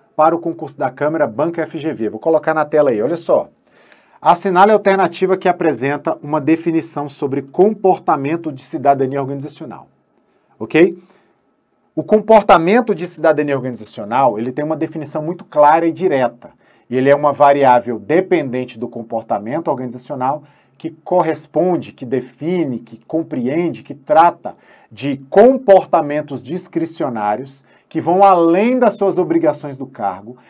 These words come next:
e que promove um ambiente de trabalho saudável. Ou seja, são comportamentos discricionários que não faz parte da exigência do cargo,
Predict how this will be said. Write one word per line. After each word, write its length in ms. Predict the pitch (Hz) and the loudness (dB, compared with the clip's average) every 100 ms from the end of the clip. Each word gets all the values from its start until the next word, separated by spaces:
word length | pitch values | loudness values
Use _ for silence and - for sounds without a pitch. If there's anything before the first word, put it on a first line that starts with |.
| _ | _
e 80 | 143 | -4
que 160 | 165 233 | -2 0
promove 540 | 247 233 208 226 214 | 2 4 6 6 4
um 100 | 226 | 0
ambiente 400 | 220 185 196 190 | 0 0 -4 -6
de 60 | 190 | -2
trabalho 360 | 214 175 185 | 0 4 2
saudável. 600 | 185 208 214 180 160 120 - _ _ - | 2 2 2 6 6 4 -4 _ _ -2
Ou 100 | 202 | 0
seja, 440 | 202 185 135 - _ _ | 4 4 2 -4 _ _
são 220 | - 151 | -6 -6
comportamentos 840 | 143 151 143 135 151 143 214 233 214 | -4 -2 0 2 0 0 -2 -2 -8
discricionários 1040 | 170 - 208 196 208 165 135 127 135 135 _ _ | -14 -12 -10 -6 -4 -2 0 0 0 -8 _ _
que 120 | - 143 | -10 -6
não 120 | 165 | -4
faz 280 | 185 175 - | -4 -6 -2
parte 560 | 156 160 156 - 185 - _ | 2 4 2 -6 -14 -16 _
da 180 | 123 151 | 2 2
exigência 560 | 160 175 139 165 165 | 2 -2 -4 -6 -6
do 120 | 170 185 | -10 -6
cargo, 480 | 139 123 101 87 | 0 2 0 -8